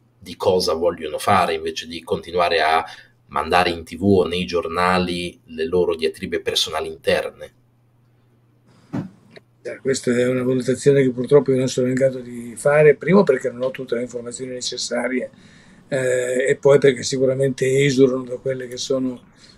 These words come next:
Speaker 2: eh, le, le valutazioni, mh, tecnico-tattiche o strategiche.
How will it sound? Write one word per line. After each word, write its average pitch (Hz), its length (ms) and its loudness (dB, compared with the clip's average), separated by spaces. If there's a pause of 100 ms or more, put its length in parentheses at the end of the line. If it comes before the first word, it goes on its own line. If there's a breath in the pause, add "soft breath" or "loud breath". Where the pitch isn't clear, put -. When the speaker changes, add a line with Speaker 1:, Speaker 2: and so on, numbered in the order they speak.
(140 loud breath)
Speaker 2:
eh, 135 60 0
le, 127 1000 0
le 135 120 4
valutazioni, 139 720 4 (240)
mh, 127 500 -4 (540)
tecnico-tattiche 143 1200 2
o 131 100 4
strategiche. 123 840 -4